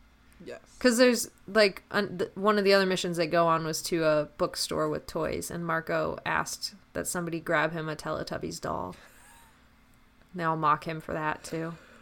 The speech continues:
Speaker 2: Yeah, the team at least has some funny dialogue throughout this,
Speaker 1: Yes,
Speaker 2: but
Speaker 1: yes.
Speaker 2: So the team's like, "All right, I guess Axe getting stuck in this room is enough of a reason to leave."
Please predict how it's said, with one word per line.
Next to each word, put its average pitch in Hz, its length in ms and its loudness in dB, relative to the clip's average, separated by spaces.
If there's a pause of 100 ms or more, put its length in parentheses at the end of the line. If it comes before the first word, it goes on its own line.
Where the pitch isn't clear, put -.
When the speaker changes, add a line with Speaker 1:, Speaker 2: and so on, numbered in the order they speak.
(600)
Speaker 2:
Yeah, 226 300 10
the 208 140 4
team 330 360 2
at 208 120 6
least 208 300 2
has 196 340 6
some 175 400 4
funny 165 440 0
dialogue 143 540 2
throughout - 300 -2
this, 190 60 -4
Speaker 1:
Yes, 160 300 -2
Speaker 2:
but 160 280 0
Speaker 1:
yes. - 440 -12 (440)
Speaker 2:
So 233 460 6
the - 160 -4
team's 269 460 4
like, 220 420 6
"All 254 140 12
right, 226 360 8
I 220 100 6
guess 240 200 4
Axe 208 320 8
getting 208 280 4
stuck - 360 2
in 196 120 0
this 196 220 -2
room 202 480 4
is 185 600 2
enough 196 400 2
of 196 60 0
a 196 60 0
reason 208 320 2
to 208 60 2
leave." 156 460 0